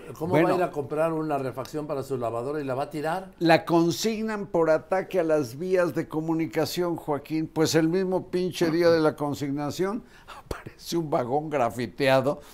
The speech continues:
Speaker 2: Dices, bueno, pero ¿qué les pasa
Speaker 1: No, y otra
Speaker 2: en
Speaker 1: cosa,
Speaker 2: el metro?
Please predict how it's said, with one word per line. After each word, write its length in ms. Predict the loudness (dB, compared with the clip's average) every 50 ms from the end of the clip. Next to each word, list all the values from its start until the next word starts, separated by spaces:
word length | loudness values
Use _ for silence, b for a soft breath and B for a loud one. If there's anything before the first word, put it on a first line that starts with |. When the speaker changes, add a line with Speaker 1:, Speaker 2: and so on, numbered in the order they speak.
| B B B B B
Speaker 2:
Dices, 340 | -4 -4 -2 -2 -2 -4 -2
bueno, 220 | -2 -2 -2 -2 -2
pero 240 | -2 0 0 -2 -2
¿qué 120 | -2 -2 0
les 300 | 2 2 0 0 -2 -8
pasa 800 | -4 0 0 0 0 -2 -6 -10 -8 -8 -6 -6 -4 -4 -4 -4
Speaker 1:
No, 160 | -4 -4 -4
y 80 | -2 -2
otra 220 | -2 -2 -4 -4
Speaker 2:
en 60 | -2 -2
Speaker 1:
cosa, 300 | -2 -2 -2 -4 -6 -6
Speaker 2:
el 60 | -8
metro? 360 | -10 -12 -14 -16 -20 -20 -20